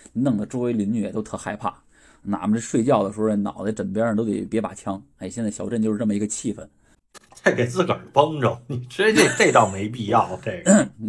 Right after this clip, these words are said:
Speaker 1: <laughs> 反正也害怕呀。
Speaker 2: 睡觉脑袋底下搁枪，这个不提倡啊。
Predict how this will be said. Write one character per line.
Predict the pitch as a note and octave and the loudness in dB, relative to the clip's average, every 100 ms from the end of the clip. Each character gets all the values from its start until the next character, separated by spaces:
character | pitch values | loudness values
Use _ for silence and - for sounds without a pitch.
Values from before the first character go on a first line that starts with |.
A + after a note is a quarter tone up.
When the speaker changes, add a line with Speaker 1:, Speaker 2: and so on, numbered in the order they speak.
| A#2 | 0
Speaker 1:
<laughs> | E3+ - - - - | 0 0 -6 -20 -2
反 | B2 | 4
正 | A#3+ | 4
也 | |
害 | C#3 D#3+ | 4 2
怕 | G3 D3+ | -2 -2
呀。 | F3+ | -4
Speaker 2:
睡 | F#3 - G#3 | -6 2 6
觉 | A#3 F3 | 8 8
脑 | C#3 C#3+ | 6 4
袋 | |
底 | F#3+ B2+ | 0 0
下 | G2+ | 2
搁 | - G#3 | 6 6
枪， | - - G3+ G3+ G3 E3 | 6 4 4 6 2 0
这 | E3 C3+ F#2+ | -2 -2 -2
个 | F#2 F#2 - - _ - | -6 -8 -14 -20 _ -6
不 | B2 | -6
提 | A#2 | -4
倡 | G#2+ D3+ A2 | 2 4 4
啊。 | - G2+ | 0 -10